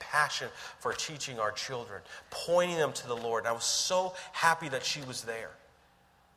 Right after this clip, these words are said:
because she realized how important it was to use her gifts to point the children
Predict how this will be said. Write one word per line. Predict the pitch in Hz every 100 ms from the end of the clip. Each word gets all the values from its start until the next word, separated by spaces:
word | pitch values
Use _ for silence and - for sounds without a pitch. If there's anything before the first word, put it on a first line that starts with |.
| _ _ _ _ _
because | - 131 151
she | 180
realized | 160 185 165 147 -
how | - 156
important | 131 117 - 175 175 139
it | 120 120
was | 131 127 107 -
to | 120
use | 117 147 156
her | - 156 131
gifts | 120 92 - - - - - -
to | 117
point | - - 139 127
the | 117
children | - - 127 98